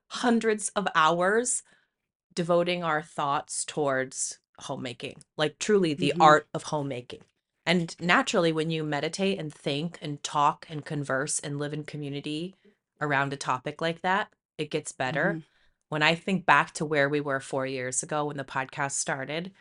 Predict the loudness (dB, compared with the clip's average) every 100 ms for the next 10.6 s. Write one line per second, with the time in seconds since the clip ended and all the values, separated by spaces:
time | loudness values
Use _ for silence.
0 | _ _ _ _ _ _ -6 -4 -2 0
1 | 0 2 2 2 -2 _ _ _ _ _
2 | -6 -4 -4 -8 -2 0 0 -2 -2 -4
3 | -6 -4 -4 -4 _ _ _ _ _ 4
4 | 4 4 -2 0 -2 -4 -2 0 0 -2
5 | -12 _ _ -8 -4 -4 -6 0 2 2
6 | 0 2 2 0 -6 -6 -8 -4 -4 0
7 | 0 -2 -6 -4 -2 -4 -8 _ _ _
8 | _ _ 2 2 _ _ _ -2 2 4
9 | 4 6 4 4 4 4 2 -2 -2 -8
10 | -8 -4 2 2 4 0